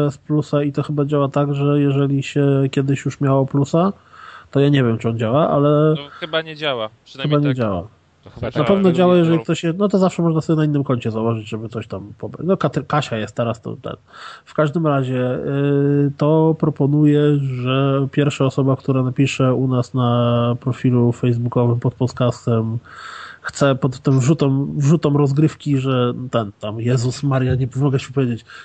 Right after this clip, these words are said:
Speaker 1: Pierwsza osoba, która napisze, że chce kod pod wrzutem rozgrywki na Facebooku, to go dostaje.
Speaker 3: Dokładnie.
Speaker 2: Dokładnie.
Speaker 3: Niech tak będzie i, y, jedziemy do kącika kulturalnego.
Speaker 1: Jezu, już jest dwunasta?
Speaker 3: Tak, właśnie, dlatego jedziemy do kącika kulturalnego.
Speaker 1: No.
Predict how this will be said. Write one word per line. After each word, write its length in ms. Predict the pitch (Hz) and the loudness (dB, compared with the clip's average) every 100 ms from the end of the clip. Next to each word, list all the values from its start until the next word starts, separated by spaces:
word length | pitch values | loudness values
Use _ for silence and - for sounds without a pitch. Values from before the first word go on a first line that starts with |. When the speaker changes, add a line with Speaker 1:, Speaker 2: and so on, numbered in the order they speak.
| - - - | -20 -14 0
Speaker 1:
Pierwsza 260 | 190 180 | 2 2
osoba, 240 | 160 175 165 | 0 2 0
która 280 | - 160 151 | 2 0 0
napisze, 380 | 151 170 - | 0 -2 -2
że 100 | 151 | -2
chce 200 | 143 - | -2 -2
kod 300 | 151 160 - | 0 0 -2
pod 220 | - 151 135 | -4 -4 -2
wrzutem 380 | 127 143 151 143 | -6 -6 -2 -2
rozgrywki 480 | 135 135 143 - | -2 -4 -6 -6
na 140 | 135 127 | -8 -4
Facebooku, 600 | 135 131 147 147 147 139 - - - | -4 -4 -4 -2 -2 -2 -6 -16 -12
to 100 | - | -6
go 100 | 127 | -2
dostaje. 420 | 120 113 - - - _ _ _ | -2 -4 -8 -10 -14 _ _ _
Speaker 3:
Dokładnie. 240 | 101 - 120 | -20 -14 -10
Speaker 2:
Dokładnie. 360 | 131 113 104 98 _ _ _ _ _ _ _ | -4 -4 -6 -20 _ _ _ _ _ _ _
Speaker 3:
Niech 200 | 175 151 | -14 -10
tak 160 | 131 113 | -10 -8
będzie 640 | 123 123 110 101 95 92 _ _ | -6 -6 -8 -10 -10 -10 _ _
i, 340 | 135 113 107 104 - | -14 -12 -12 -16 -20
y, 120 | 107 | -16
jedziemy 440 | 104 107 113 104 101 | -14 -10 -8 -8 -10
do 120 | 104 | -12
kącika 460 | 104 98 113 - | -12 -18 -14 -12
kulturalnego. 560 | - 104 90 101 98 165 | -12 -14 -12 -8 -4 0
Speaker 1:
Jezu, 180 | 160 131 | 0 0
już 140 | 120 | -4
jest 120 | 143 | -4
dwunasta? 720 | 127 123 147 135 - 311 294 - _ _ | -6 -4 -4 -4 -4 -4 -4 -6 _ _
Speaker 3:
Tak, 420 | - 113 104 - 104 - | -8 -6 -6 -12 -20 -14
właśnie, 400 | 104 - - 92 | -14 -14 -18 -12
dlatego 380 | 101 98 104 | -10 -6 -2
jedziemy 400 | 104 98 107 98 | -2 -2 -4 -4
do 140 | 95 95 | -6 -8
kącika 460 | 98 98 104 - | -8 -12 -12 -10
kulturalnego. 760 | 92 90 - 104 160 208 185 143 | -10 -12 -12 -6 -2 2 4 4
Speaker 1:
No. 160 | 135 | 2